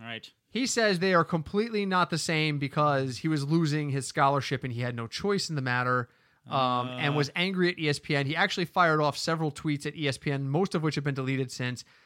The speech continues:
Speaker 2: uh,
Speaker 1: Hmm.
Speaker 2: slamming the network for poor coverage of various things. Um, here's my question.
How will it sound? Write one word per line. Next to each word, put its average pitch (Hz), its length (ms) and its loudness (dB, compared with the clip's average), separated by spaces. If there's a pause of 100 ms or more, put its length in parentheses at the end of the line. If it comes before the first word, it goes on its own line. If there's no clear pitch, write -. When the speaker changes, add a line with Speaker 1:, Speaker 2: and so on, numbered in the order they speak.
(200)
Speaker 2:
uh, 120 220 2
Speaker 1:
Hmm. - 60 -18
Speaker 2:
slamming 175 420 -2
the 151 80 -4
network 147 360 0
for - 140 -4
poor 147 300 -2
coverage 139 420 0
of 117 160 -4
various 131 420 -2
things. 123 540 -4 (220)
Um, 117 500 -6 (240)
here's 240 300 -4
my 254 100 2
question. 151 480 0